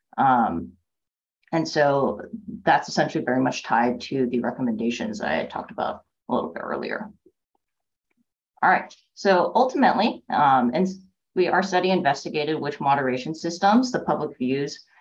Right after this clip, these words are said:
as the most legitimate. And we found that,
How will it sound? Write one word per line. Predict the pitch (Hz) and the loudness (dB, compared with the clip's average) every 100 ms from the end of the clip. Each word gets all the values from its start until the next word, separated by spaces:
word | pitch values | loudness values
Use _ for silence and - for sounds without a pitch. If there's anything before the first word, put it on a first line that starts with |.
| _ 131 | _ 0
as | 139 131 - | 2 0 -4
the | 139 | 0
most | 127 131 131 | 2 2 -2
legitimate. | 127 123 147 214 - - _ _ - | -2 -2 2 0 0 -10 _ _ -2
And | 156 | 0
we | 160 185 | 2 2
found | 185 175 180 185 190 - _ _ _ - | 4 4 4 2 -2 -10 _ _ _ -6
that, | 147 139 139 - - | 0 2 2 -2 -6